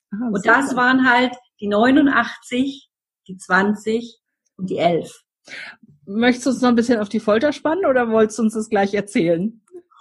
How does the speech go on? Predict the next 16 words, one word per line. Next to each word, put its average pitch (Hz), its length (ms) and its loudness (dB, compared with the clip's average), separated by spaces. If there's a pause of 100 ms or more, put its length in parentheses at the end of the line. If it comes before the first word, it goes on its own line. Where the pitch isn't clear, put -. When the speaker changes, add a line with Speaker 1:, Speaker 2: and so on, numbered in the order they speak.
(180)
Speaker 2:
Och, 247 140 2
ich - 160 -2
denke, 262 260 0
ich - 160 -4
kann 277 220 0
ja 320 100 2
mal 277 160 4
mit 262 120 2
der 254 60 2
neunundachtzig 254 880 -2
anfangen. 190 720 -6
Speaker 1:
Gerne. 254 520 2
Speaker 2:
Äh, 226 40 -4 (500)
diese 269 240 2
neunundachtzig 269 1000 0
hat 262 160 -2